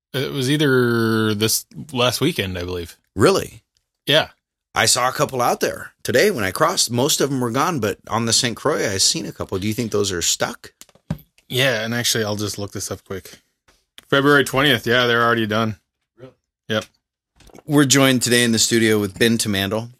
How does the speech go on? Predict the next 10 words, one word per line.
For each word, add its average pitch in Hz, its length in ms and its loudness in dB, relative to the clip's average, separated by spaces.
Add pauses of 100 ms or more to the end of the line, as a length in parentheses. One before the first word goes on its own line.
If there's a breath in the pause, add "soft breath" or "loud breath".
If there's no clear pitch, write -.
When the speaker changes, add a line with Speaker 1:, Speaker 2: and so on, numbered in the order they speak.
(280)
Speaker 2:
and 90 500 -6 (320)
he 117 560 0
has 101 320 -2
a 92 60 -6
band 92 460 -4
with 95 240 -4
his 95 180 -2
significant 98 580 -4
other, 104 440 -6 (120)
Laurel 98 480 -4